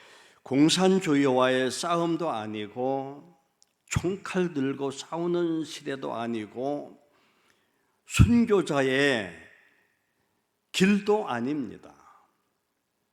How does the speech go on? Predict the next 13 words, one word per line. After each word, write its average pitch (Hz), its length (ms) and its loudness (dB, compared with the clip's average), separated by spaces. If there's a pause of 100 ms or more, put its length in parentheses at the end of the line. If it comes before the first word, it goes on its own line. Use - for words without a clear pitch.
(340)
지금 180 240 -4
우리는 147 400 -2
그런 190 240 2
시대는 185 480 -4
전혀 170 240 -6
관계없는 110 600 -6
거예요. 90 340 -16
우리 151 280 0
사회는 131 800 2 (920)
자본주의 147 800 6
시대입니다. 135 640 -10 (800)
다시 135 320 4
말해서 113 920 -4